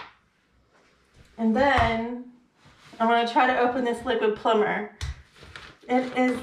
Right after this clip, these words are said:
definitely a childproof lid, so yeah, you might take a minute to try to figure out how to open that. You push down and turn. And it said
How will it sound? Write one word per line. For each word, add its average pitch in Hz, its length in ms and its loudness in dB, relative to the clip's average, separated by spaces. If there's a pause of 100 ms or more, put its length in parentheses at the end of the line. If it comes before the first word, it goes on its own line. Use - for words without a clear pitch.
definitely 269 920 0
a 240 140 0
childproof 240 720 0
lid, 202 380 -2
so 190 520 0
yeah, 196 260 2
you 190 120 -4
might 202 280 -2
take 208 180 -6
a 208 40 0
minute 202 360 0
to 185 80 -8
try 196 160 -4
to 196 100 -2
figure 196 220 -2
out 190 80 -2
how 208 220 0
to 190 120 0
open 196 280 -2
that. 180 240 0
You - 60 -8
push 208 220 -4
down 208 300 0
and 196 120 -4
turn. 202 680 -2 (760)
And 214 160 -6
it 214 60 -12
said 196 680 0